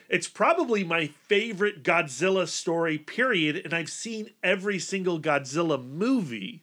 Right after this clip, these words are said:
And I realize that sounds like a hyperbolic statement, but I'm willing to stand by it, and I do not think you'll challenge me if you read Half Century War.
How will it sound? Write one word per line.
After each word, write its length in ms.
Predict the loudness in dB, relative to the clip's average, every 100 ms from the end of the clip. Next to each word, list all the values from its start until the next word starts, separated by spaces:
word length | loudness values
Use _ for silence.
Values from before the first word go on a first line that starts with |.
| _ -4
And 140 | -2
I 60 | -2
realize 420 | -2 0 0 0
that 140 | -2
sounds 340 | 0 0 2 -2
like 140 | -2
a 40 |
hyperbolic 560 | -2 -2 0 2 2 -2
statement, 640 | -4 -2 -2 -4 -8 -8 -4
but 200 | -4 0
I'm 280 | -2 -2 0
willing 340 | 0 0 -4
to 140 | -6 -4
stand 720 | -2 0 0 0 -2 -8 -2
by 240 | 0 2
it, 200 | 2 2 -2
and 100 | -4
I 120 | -4
do 340 | -4 -2 0
not 260 | 0 -2 -2
think 280 | -8 -8 -4
you'll 140 | -4
challenge 600 | -2 0 0 0 -4 -8
me 220 | -8 -6 0
if 260 | 0 0
you 160 | -6 -4
read 320 | -2 -2 -2
Half 260 | -2 -2 -2
Century 640 | -4 -6 -6 -8 -6 -8
War. 680 | -8 -2 0 2 0 -2 -10